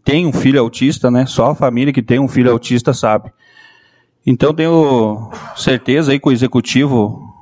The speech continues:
vai olhar com carinho, né, a essa indicação aí, e que a gente possa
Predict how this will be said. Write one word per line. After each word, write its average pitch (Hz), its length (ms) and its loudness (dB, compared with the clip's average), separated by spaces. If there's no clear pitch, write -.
vai 117 160 2
olhar 117 300 2
com 139 120 -8
carinho, 127 500 -2
né, 147 120 2
a 107 80 -2
essa 113 240 0
indicação 117 640 0
aí, 131 220 0
e 131 280 4
que 147 340 2
a 139 120 4
gente 139 300 0
possa 135 960 0